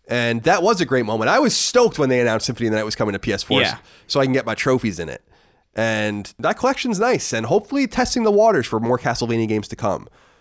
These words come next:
Speaker 1: So I'm with you there one hundred percent, Robert. Thank you again for being a new patron and supporting us over at patreon dot com slash Collins Last Stand. Mark Elfering wrote into us, Chris, and said, "I would just like to congratulate Chris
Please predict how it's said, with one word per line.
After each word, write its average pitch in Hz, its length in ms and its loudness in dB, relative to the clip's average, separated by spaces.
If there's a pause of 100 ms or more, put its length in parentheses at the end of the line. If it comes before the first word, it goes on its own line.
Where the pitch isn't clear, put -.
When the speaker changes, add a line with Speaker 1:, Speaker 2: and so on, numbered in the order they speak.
(120)
Speaker 1:
So 113 180 -2
I'm 127 320 0
with 160 180 0
you 151 80 2
there 131 220 4
one 117 140 2
hundred 110 160 -2
percent, 113 200 0
Robert. 107 320 0
Thank 139 160 0
you 143 80 2
again 120 220 0
for 107 160 -2
being 101 180 -2
a - 20 -2
new 101 120 -2
patron 101 360 -4
and 87 140 -6
supporting 92 320 -4
us 90 100 -8
over 85 180 -4
at 82 100 -6
patreon 90 320 -6
dot 78 120 -6
com 80 160 -4
slash 76 220 -8
Collins 64 300 -10
Last 60 180 -8
Stand. - 380 -6 (960)
Mark 180 280 2
Elfering 185 400 2
wrote 156 200 4
into 147 180 2
us, 139 120 0
Chris, 139 280 -2
and 127 100 -2
said, 143 200 2
"I 139 180 2
would 147 140 2
just 170 160 0
like 226 120 0
to 202 60 -4
congratulate 143 540 0
Chris - 420 -2